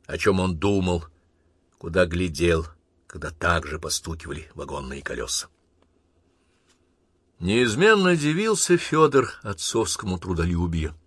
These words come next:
Бывало, пробудившись поутру, откроет глаза, глянь, а батя как с вечеру сидел за сапожничеством,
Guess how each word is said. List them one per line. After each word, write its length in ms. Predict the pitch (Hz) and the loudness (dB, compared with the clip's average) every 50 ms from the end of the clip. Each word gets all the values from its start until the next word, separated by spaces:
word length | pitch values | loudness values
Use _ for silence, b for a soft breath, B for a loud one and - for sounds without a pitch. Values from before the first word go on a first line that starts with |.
| _ _ _ _ _ _ _ _ _ _ _ _ _ _ _ _ _ _ _ | _ _ _ _ _ _ _ _ _ _ _ _ _ _ _ _ _ _ _
Бывало, 320 | - 87 90 90 92 92 90 | -4 0 2 4 4 4 2
пробудившись 640 | - 98 87 90 87 92 104 95 - - 101 85 | 2 0 0 0 0 0 0 -2 -2 -2 -4 -4
поутру, 520 | - - 92 92 82 92 98 104 104 95 - - _ _ _ _ _ _ _ _ _ | -4 -4 -4 -4 -2 0 0 2 0 0 -2 -8 _ _ _ _ _ _ _ _ _
откроет 720 | - 90 92 92 - - 104 120 131 139 139 139 143 139 131 | -2 0 0 0 2 4 6 8 10 10 10 10 8 6 6
глаза, 420 | 127 131 131 127 123 131 131 120 | 6 8 8 8 8 8 6 6
глянь, 460 | 104 95 104 120 127 127 120 110 80 - | 6 6 6 6 6 6 4 2 -2 -4
а 140 | 92 92 | -4 -4
батя 380 | 87 85 104 110 107 - - 95 | 0 2 4 4 4 2 -2 -4
как 320 | 85 110 104 95 - - _ _ _ _ _ _ _ _ _ _ | -2 -2 -2 -2 -4 -8 _ _ _ _ _ _ _ _ _ _
с 160 | - - - - | -10 -8 -4 0
вечеру 560 | 107 107 110 110 110 101 - - 95 95 90 | 2 4 4 4 4 2 0 -2 -2 -2 -2
сидел 380 | 85 - 95 90 95 101 101 | -2 -2 -2 2 2 2 4
за 220 | 92 101 98 85 80 - | 6 4 4 4 2 -4
сапожничеством, 840 | - 107 92 - 98 98 98 90 82 87 87 - - - 85 80 | -4 -4 -2 0 2 2 2 2 0 -2 -4 -4 -6 -6 -6 -8